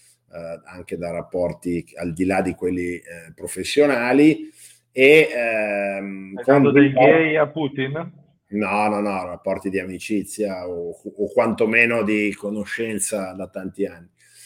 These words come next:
Speaker 1: È vietato essere gay in Russia, quindi non si può. Ehm, e quindi, diciamo, questo, questa cosa dove, eh, Putin ha mostrato al mondo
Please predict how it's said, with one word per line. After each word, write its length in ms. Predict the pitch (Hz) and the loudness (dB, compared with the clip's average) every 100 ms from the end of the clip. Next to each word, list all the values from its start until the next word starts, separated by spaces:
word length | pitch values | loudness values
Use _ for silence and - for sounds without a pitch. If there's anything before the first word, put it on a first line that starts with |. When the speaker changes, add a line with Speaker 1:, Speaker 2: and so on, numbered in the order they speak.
| _ | _
Speaker 1:
È 340 | 98 98 110 104 | -8 -4 -4 0
vietato 500 | 117 117 127 117 107 | 0 2 2 2 0
essere 340 | - 101 92 | -2 -4 -4
gay 260 | 92 95 92 | -2 -4 -4
in 80 | 92 | -6
Russia, 460 | 92 87 - 73 | -8 -10 -12 -14
quindi 320 | - 78 82 | -14 -16 -14
non 140 | 80 78 | -16 -18
si 180 | 76 69 | -20 -20
può. 180 | 76 _ _ - _ _ _ _ _ | -20 _ _ -20 _ _ _ _ _
Ehm, 1160 | 104 101 95 92 92 92 92 90 87 87 - _ _ _ | -4 -2 -2 -4 -8 -10 -14 -16 -20 -20 -20 _ _ _
e 420 | - 170 147 135 - | 2 4 4 2 2
quindi, 280 | 175 151 135 | 4 6 6
diciamo, 400 | 139 160 143 127 | 6 6 4 4
questo, 400 | 147 - 151 - | 2 2 2 0
questa 320 | 139 - 135 | -2 -2 0
cosa 640 | 170 165 143 113 123 113 | 6 8 8 6 2 0
dove, 640 | 107 131 135 123 113 110 107 | 2 4 4 4 0 -2 -6
eh, 640 | 104 104 101 98 98 98 87 | -16 -18 -18 -20 -20 -20 _
Putin 460 | 139 160 151 123 110 | 2 4 4 -2 -2
ha 540 | 131 127 110 107 95 | -4 -4 -4 -8 -12
mostrato 640 | 113 107 - 139 147 - 123 | -14 -14 -6 -2 0 2 2
al 120 | 120 | 4
mondo 880 | 139 151 143 131 123 120 110 104 | 8 10 10 6 2 2 0 -6